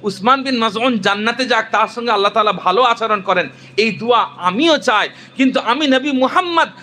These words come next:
নবী হওয়ার পরেও বলতে পারবো না উসমান বিন মাজউন জান্নাতে যাবে নাকি জাহান্নামে যাবে।" কথা বুঝতে পেরেছেন? তো যদি নবী মুহাম্মদ মুস্তাফা সাল্লাল্লাহু আলাইহি ওয়াসাল্লাম তার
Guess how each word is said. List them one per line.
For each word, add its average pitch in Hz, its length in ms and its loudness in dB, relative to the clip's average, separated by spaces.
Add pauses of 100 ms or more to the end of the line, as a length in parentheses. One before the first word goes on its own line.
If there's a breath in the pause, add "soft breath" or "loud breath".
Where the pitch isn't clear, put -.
(120)
নবী 262 260 2
হওয়ার 302 300 2
পরেও 262 300 2
বলতে 233 280 0
পারবো 208 240 2
না 196 80 2
উসমান 196 380 -2
বিন 196 120 2
মাজউন 180 320 0
জান্নাতে 170 440 -2
যাবে 208 220 0
নাকি 196 180 -8
জাহান্নামে 127 500 -8
যাবে।" - 160 -20 (1900)
কথা 170 140 0
বুঝতে 240 240 -2
পেরেছেন? 147 280 -6 (600 loud breath)
তো 214 80 2
যদি 247 240 0
নবী 247 240 2
মুহাম্মদ 311 520 2
মুস্তাফা 277 600 0
সাল্লাল্লাহু 233 600 0
আলাইহি 214 400 0
ওয়াসাল্লাম 196 540 0 (260 loud breath)
তার 185 260 4